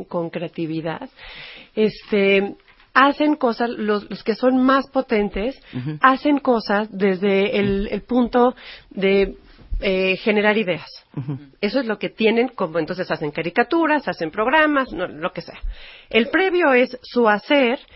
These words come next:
Speaker 1: desde la parte de ser espontáneos
Speaker 2: Ujú.
Speaker 1: y libres,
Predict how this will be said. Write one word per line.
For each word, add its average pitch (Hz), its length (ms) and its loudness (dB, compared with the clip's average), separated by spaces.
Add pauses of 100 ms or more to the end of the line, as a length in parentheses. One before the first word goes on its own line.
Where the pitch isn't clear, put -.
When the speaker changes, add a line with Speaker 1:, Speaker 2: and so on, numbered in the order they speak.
(220)
Speaker 1:
desde 190 280 0
la 196 160 0
parte 240 200 0
de 262 40 0
ser 233 160 -2
espontáneos 226 800 4 (320)
Speaker 2:
Ujú. 160 240 -8 (340)
Speaker 1:
y 202 120 -2
libres, 233 540 4